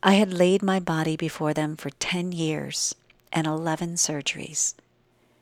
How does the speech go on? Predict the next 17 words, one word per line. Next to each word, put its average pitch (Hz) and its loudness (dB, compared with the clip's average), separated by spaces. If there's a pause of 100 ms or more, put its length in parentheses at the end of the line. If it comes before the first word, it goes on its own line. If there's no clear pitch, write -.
(320)
handing 175 -2
over 165 -2
thousands 170 0
upon - -4
thousands 165 -2
of 185 -8
dollars 160 -2
in 156 -6
the 156 -8
process. - -6 (1400)
I 180 4
no 175 0
longer 151 -2
believed 156 -6 (180)
in 156 -2
American 156 -6
medicine. 151 -4